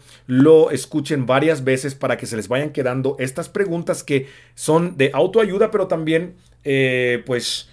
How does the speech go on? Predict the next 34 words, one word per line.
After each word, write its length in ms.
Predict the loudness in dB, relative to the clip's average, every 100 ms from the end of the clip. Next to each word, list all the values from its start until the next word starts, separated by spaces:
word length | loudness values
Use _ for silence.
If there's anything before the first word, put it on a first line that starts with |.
| -20 -20 _ -6
pi-, 140 | -6
eh, 120 | -4
básicamente 640 | 0 0 2 0 0 0 -4
estás 240 | -4 -6
pidiendo 320 | -4 -4 -2
ayuda 240 | -2 0 -2
a 100 | 0
otra, 420 | -4 -4 -8 -8
a 180 | -12 -14
otra 220 | -12 -12
persona 400 | -12 -8 -10 -8
para 200 | -10 -10
autoeducarte. 800 | -12 -8 -8 -6 -2 0 -2 -10
O 80 | -8
sea, 220 | -6 -6
que 120 | -6
no 140 | -6
necesitas 480 | -4 -4 -6 -6 -4
un 100 | -2
maestro 400 | -4 -2 -6 -6
en 80 | -10
sí, 180 | -8 -10
sino 280 | -8 -8 -6
que 80 |
la 80 | -8
gente 480 | -8 -8 -8 -8 -12 -14 -20 _
misma 400 | -2 0 0 -6
con 160 | -6 -6
la 100 | -6
que 120 | -8
platicas 500 | -6 -6 -6 -8 -8
te 80 | -8
puede 240 | -10 -6
ayudar 460 | -6 -4 -2 -4 -8